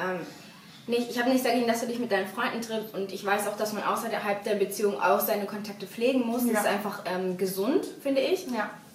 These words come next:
Speaker 1: Es ist auch okay, wenn er seine Jungs nicht mit dir teilen möchte, also dass du nicht mitgehst, sondern dass er seine Jungs hat,
Speaker 2: Ist
Speaker 1: wo
Speaker 2: auch
Speaker 1: er
Speaker 2: okay.
Speaker 1: sein, seine Sachen machen kann und seine Gespräche führen kann, ähm, so wie er möchte, ohne dass er irgendwie Angst hat,
Speaker 2: Ja.
Speaker 1: denn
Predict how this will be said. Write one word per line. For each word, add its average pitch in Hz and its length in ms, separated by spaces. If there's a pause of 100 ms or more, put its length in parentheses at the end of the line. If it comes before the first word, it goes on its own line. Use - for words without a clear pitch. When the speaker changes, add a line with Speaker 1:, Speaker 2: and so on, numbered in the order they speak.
(540)
Speaker 1:
Es 220 140
ist 226 120
auch 220 200
okay, 247 280
wenn 233 140
er 202 260 (260)
seine 220 260
Jungs 220 340
nicht 277 260
mit - 140
dir 214 160
teilen 294 420
möchte, 285 260
also 208 200
dass 208 120
du 202 60
nicht 311 240
mitgehst, 262 400
sondern 220 220
dass 202 140
er 220 220
seine 269 320
Jungs 277 280
hat, 269 120
Speaker 2:
Ist 240 300
Speaker 1:
wo 233 60
Speaker 2:
auch 226 40
Speaker 1:
er 220 240
Speaker 2:
okay. 214 40
Speaker 1:
sein, 269 640
seine 277 280
Sachen 262 240
machen 262 220
kann 240 260
und 202 60
seine 277 300
Gespräche 269 480
führen 285 360
kann, 294 180 (520)
ähm, 247 340
so 247 140
wie 240 120
er 247 140
möchte, 269 560
ohne 254 200
dass 233 160
er 226 80
irgendwie 220 180
Angst 226 260
hat, 233 140
Speaker 2:
Ja. 226 120
Speaker 1:
denn 226 120